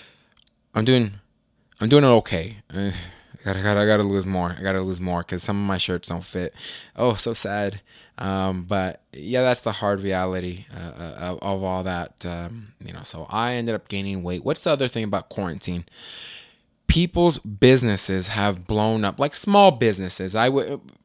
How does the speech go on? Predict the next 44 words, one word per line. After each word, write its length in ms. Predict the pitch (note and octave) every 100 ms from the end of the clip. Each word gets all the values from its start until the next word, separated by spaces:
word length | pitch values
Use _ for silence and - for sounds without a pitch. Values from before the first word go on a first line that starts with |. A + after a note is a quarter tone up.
| -
I 100 | B2
wouldn't 320 | C#3 C#3+ B2
say, 300 | - A#2 A2
like, 180 | G2+ G2+
a, 200 | G2 C#2+
a 40 | G2
huge 460 | - C3+ D3+ D3
majority, 340 | A#2 G2 F#2+ G2
'cause 140 | G#2
a 60 | G2
lot 240 | G#2+ A#2+
of 80 | G2+
businesses, 440 | G#2 F#2+ F#2 F2+
unfortunately, 520 | G2 F#2 G2+ - F#2
did 200 | F#2 G2
close 320 | - F2+ F2 E2+
because 280 | - G2+
of 100 | F#2+
quarantine. 480 | - F#2+ F#2 F2+ F2 - - - -
And 80 | -
I'm 80 | F#2
not 140 | G2+
trying 180 | G#2 G2
to 40 |
get 60 | F#2
sad, 320 | - E2+ - A#2
but, 260 | F#2 -
you 100 | B2+
know, 120 | G2+ F#2+
that 160 | G2
is 220 | G#2 G2+
a 80 | G2
hard 300 | F#2 F#2 F2+
reality. 420 | F#2 F#2 F2 F#2 -
But 200 | G2 - - B2+ -
I've 140 | D#3+
just 180 | A3 B3
seen, 200 | A3+ F#3+
like, 200 | D3+ -
little 220 | B3 E4+
small, 400 | - B2+ B2 B2+
like, 200 | G#2 -
Etsy 340 | B2+ - E3+ D#3
shops, 460 | D3 D#3+ - -